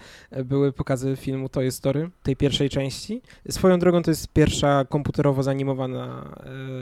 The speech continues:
e, komputerowo zanimowany film w całości. Z, to jest z dziewięćdziesiątego piątego, więc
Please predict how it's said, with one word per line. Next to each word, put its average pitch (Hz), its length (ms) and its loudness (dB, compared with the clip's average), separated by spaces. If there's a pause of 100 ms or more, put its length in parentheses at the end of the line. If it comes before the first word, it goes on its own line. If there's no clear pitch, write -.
(440)
e, - 40 -16
komputerowo 165 600 -6
zanimowany 151 520 -2
film 143 280 -6
w - 80 -20
całości. 135 640 -6 (160)
Z, 127 440 -10
to 139 60 -12
jest 127 100 -10
z 131 60 -18
dziewięćdziesiątego 131 600 -6
piątego, 127 380 -8
więc 131 280 -18